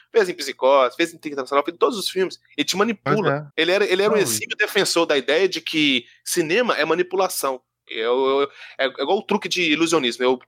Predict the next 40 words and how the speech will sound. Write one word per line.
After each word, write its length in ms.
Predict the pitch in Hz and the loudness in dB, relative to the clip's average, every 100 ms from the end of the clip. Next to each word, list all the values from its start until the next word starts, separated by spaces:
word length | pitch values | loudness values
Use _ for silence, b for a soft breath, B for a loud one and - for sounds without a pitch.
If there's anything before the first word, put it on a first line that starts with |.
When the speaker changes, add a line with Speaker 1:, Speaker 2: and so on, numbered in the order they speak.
| _ _ | _ _
Speaker 1:
te 100 | - | -10
desvio 360 | - 120 147 214 | -6 -6 -2 0
o 20 | |
olhar 240 | 185 135 | 4 2
pra 120 | 127 170 | 2 2
um 60 | |
lado 320 | 151 175 220 | 4 4 2
enquanto 200 | 220 - | -2 -6
o 40 | 226 | -2
truque 220 | - 190 | -2 -2
tá 40 | |
acontecendo 460 | 190 180 185 - 180 | -6 -4 -6 -6 -6
do 80 | 214 | 0
outro. 300 | 175 160 120 | 2 2 0
Speaker 2:
Exato. 560 | 117 110 90 95 - | 0 2 2 -2 -2
<laughs> 400 | 107 - 190 139 | -4 0 -2 0
Speaker 1:
Não 80 | 180 202 | 0 2
é? 80 | 143 | 2
E 80 | 165 | 0
isso 240 | - - | -2 -2
que 60 | 262 | -2
é 40 | |
muito 180 | 254 240 | 0 0
bom, 180 | 214 226 | 0 0
porque 280 | 214 - 226 | -2 -4 -4
se 120 | 226 | 0
a 20 | |
galera 220 | 214 240 | 0 0
se 120 | - | -2
prender 400 | 247 185 147 135 | 0 2 2 2
nisso, 300 | 139 226 - B B B | 2 -2 -4 B B B
"Ah, 180 | - 285 | 0 0
que, 140 | - - | -2 -6
por 180 | - 262 | -2 -2
quê? 220 | - 262 | 2 2
Por 200 | 240 220 | 2 -6
que 120 | - 285 | -4 0
matou?" 320 | 220 - 214 | -2 -2 -4
Porque, 200 | - 339 | -4 -12
cara, 360 | - 311 214 | -2 0 0